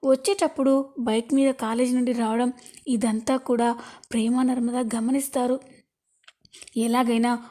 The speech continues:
అమూల్యకి విశ్వ నిజస్వరూపం తెలిసేలా చేయాలని అనుకుంటారు. అందుకోసం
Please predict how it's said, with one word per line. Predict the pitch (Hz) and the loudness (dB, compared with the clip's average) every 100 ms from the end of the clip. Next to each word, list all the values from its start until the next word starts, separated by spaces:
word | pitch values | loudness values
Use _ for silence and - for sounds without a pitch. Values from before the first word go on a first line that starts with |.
| - - | -20 -2
అమూల్యకి | 254 302 370 320 277 269 269 - - | 0 2 0 -2 -2 -2 -2 -6 -6
విశ్వ | 214 - 277 | -4 -2 -2
నిజస్వరూపం | 247 220 240 233 233 233 240 240 233 - - | 0 0 -2 -2 -2 -2 -2 -2 -4 -12 -6
తెలిసేలా | 226 277 277 277 | -4 -2 -4 -4
చేయాలని | 269 254 233 240 233 226 254 | -4 -6 -6 -6 -4 -2 -2
అనుకుంటారు. | 214 226 254 247 240 233 247 247 - - - | -2 -4 -2 -2 -2 -2 -2 -6 -20 -4 4
అందుకోసం | 320 277 - 262 269 277 | 6 6 6 6 6 6